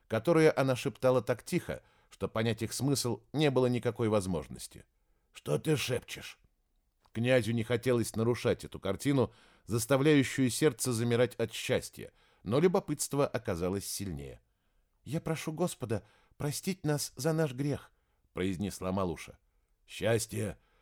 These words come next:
которое ты мне даришь, не может быть грехом. Бог, который так велит думать, сам грешит". Святослав поцеловал шевелящиеся губы. "Я его убью, если он будет нам мешать".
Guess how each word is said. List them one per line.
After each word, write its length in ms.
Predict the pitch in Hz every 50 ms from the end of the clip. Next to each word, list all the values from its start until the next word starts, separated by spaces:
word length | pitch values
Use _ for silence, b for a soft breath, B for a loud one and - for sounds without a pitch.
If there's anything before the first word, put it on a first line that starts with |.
| _ _ _
которое 420 | - 101 98 - 117 117 117 120 113
ты 120 | - 117
мне 160 | 110 110 110
даришь, 420 | 107 110 117 117 101 90 - - - _ _ _ _ _ -
не 140 | - 131
может 340 | 135 143 160 156 131 151 143
быть 160 | 123 127 143
грехом. 540 | 120 107 123 127 117 - 113 101 87 - - _ _ _ _ _ _ _ _ _
Бог, 440 | - 82 101 123 147 147 123 - -
который 360 | 135 131 - 139 139 143 139
так 220 | 113 143 135 110
велит 320 | 110 131 139 143 143 120 107
думать, 300 | 127 151 147 143 123 -
сам 280 | - - 151 165 147
грешит". 480 | 131 131 135 123 - - 123 110 - - _ _ _ _ _ _ _ _ _ _ _
Святослав 720 | - - - 107 101 107 104 - - 123 131 120 - -
поцеловал 560 | 117 - - 107 104 107 104 113 110 107 - -
шевелящиеся 840 | - - 120 113 107 98 92 87 - - - 90 87 - - 92 87
губы. 300 | 76 76 67 60 - - _ _ _ _ _ _ _ _
"Я 200 | - - 147 147
его 280 | 147 147 143 151 156 156
убью, 440 | 143 127 147 147 127 104 87 - _ _ _ _ _ _
если 360 | - 92 117 113 - - 113
он 160 | 120 117 113
будет 300 | 107 113 110 107 98 -
нам 160 | 104 107 101 101
мешать". 480 | 107 107 - - - 80 - - -